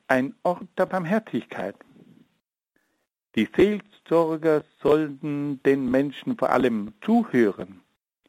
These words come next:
sie verstehen und begleiten. Im Jahr zweitausendfünfzehn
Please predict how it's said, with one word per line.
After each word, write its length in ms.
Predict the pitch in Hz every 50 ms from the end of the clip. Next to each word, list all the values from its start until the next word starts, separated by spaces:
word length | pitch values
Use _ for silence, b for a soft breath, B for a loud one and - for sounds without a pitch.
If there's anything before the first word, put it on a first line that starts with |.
| _ _ _ _ -
sie 100 | 160 156
verstehen 840 | - - 135 127 - - - - 202 240 247 196 113 98 98 104 _ _ _ _ _ _ _ -
und 240 | 156 156 156 - -
begleiten. 640 | 135 - - 135 151 180 214 - - - - 85 - _ _ _ _ _ _ _ _ _ _ _ _ _ _ _ _ _ _ _ _ _ _ _ _ _ _ _ _ _ _ _ _ _ _ _ _ _ _ _ _ _
Im 160 | - 160 180 190
Jahr 280 | 196 208 220 220 214
zweitausendfünfzehn 1400 | - 175 190 185 190 185 - 185 190 175 - - 170 160 165 151 151 - 170 175 - - - - 160 147 143 123